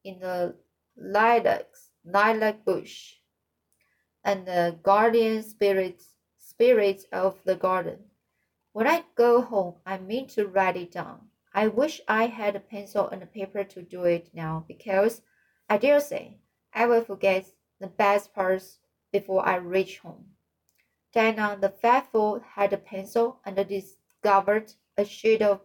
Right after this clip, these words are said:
wrapping paper in the box of the buggy, and folded up her dripping parcel, put on her hat, spread the wrapping paper on a shingle. Dinah handed up and load out,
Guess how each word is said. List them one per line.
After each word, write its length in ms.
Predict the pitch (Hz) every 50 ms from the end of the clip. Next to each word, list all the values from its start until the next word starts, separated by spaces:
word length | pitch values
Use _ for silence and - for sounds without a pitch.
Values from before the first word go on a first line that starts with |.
| _ _ 170
wrapping 480 | 175 202 196 196 196 - 226 214 202
paper 380 | - - 220 185 208 196 196 202
in 240 | 196 - 196 180 180
the 40 |
box 380 | 175 - 185 185 185 196 - - - -
of 180 | 180 180 180 _
the 100 | 175 180
buggy, 520 | 175 - 180 180 190 175 175 - - - - _ _ _ _ _ _ _ _ _ _ _ _ _
and 260 | - 214 220 220 220 -
folded 380 | 220 226 247 254 277 269 - -
up 300 | 202 202 196 196 196 _ - -
her 100 | 214 196
dripping 560 | 185 - - 202 202 - - 247 240 233 240 - _ _
parcel, 640 | _ - - 226 226 202 190 - - - - - - _ _ _ _ _ _ _ _ _ _ _ _ _ _ _
put 240 | - 294 285 - -
on 260 | - 214 226 226 226
her 160 | - 233 220 214
hat, 340 | - - 156 - - - -
spread 640 | _ _ _ _ - - _ - 208 202 202 208 - - _
the 200 | 202 202 190 190 175
wrapping 380 | 170 190 180 180 - 220 220 214
paper 460 | - - 180 - - 202 196 202 214 - _ _ _ _ _ _ _ _ _
on 180 | - 208 202 202
a 80 | 202 202
shingle. 640 | - - - - 262 247 220 185 165 - - - _ _ _ _ _ _ _ _
Dinah 340 | - 208 202 190 185 185 190
handed 440 | 190 - 214 208 214 220 240 240 - -
up 300 | 180 175 170 170 _ _ _ _ _ _ _ _ _
and 260 | - 196 180 190 190 190
load 240 | 214 233 247 240 - -
out, 380 | 196 190 190 190 - - _